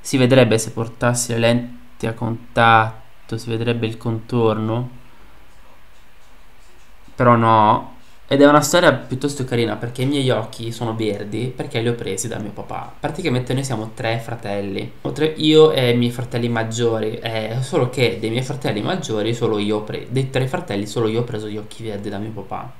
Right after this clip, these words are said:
Quindi diciamo che ho avuto culo, perché sono dei tre l'unico che ha preso gli occhi verdi. Simon, Simon tre nove quattro mi domanda: "A che età ha scoperto di ess-," mi ha fatto una, due, tre, quattro, cinque, sei, sette domande.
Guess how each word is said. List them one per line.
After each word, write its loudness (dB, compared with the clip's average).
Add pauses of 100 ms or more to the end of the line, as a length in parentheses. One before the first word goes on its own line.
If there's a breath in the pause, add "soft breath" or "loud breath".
(1800 loud breath)
Quindi 4
diciamo 4
che 0
ho 6
avuto 2
culo, 0
perché -2
sono 0
dei 2
tre 2
l'unico 0
che -4
ha 0
preso -4
gli -4
occhi -8
verdi. -8
Simon, 4
Simon 4
tre 2
nove 4
quattro 0
mi 0
domanda: -2
"A 0
che 0
età 0
ha 0
scoperto -2
di 0
ess-," -6
mi 0
ha -2
fatto 2
una, 2
due, 0
tre, -2
quattro, -4
cinque, -10
sei, -4
sette -2
domande. 2